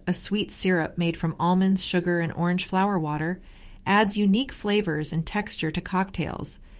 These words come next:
enhancing them with its rich and distinctive profile.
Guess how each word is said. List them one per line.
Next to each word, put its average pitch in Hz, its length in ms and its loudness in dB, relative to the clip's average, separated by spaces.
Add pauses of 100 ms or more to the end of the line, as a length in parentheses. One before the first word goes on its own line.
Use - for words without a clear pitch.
(280)
enhancing 202 540 4
them 175 180 4
with 180 160 2
its 175 160 -2
rich 180 320 0
and 180 100 2
distinctive 175 520 -2
profile. - 600 -4